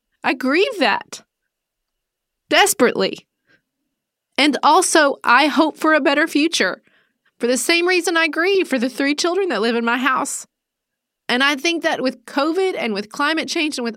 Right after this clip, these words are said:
all the challenges in front of us, particularly because we live in a time where they are ever present and screaming for our attention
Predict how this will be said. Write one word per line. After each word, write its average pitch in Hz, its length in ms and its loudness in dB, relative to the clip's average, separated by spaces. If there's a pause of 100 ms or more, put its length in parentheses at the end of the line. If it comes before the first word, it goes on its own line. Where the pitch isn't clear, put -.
all 320 160 0
the 349 100 -2
challenges 311 520 -2
in 233 100 -4
front 262 240 -2
of 277 80 -2
us, 269 220 -4 (260)
particularly 320 680 -2
because 240 320 -4
we 202 120 -4
live 262 180 -2
in 294 80 -2
a 262 100 -2
time 254 500 -4 (260)
where 220 100 0
they 202 180 0
are 196 160 -2
ever 269 380 0 (240)
present 233 460 0
and 202 180 0
screaming 262 640 0
for 247 220 -4
our 190 160 2
attention 240 640 -2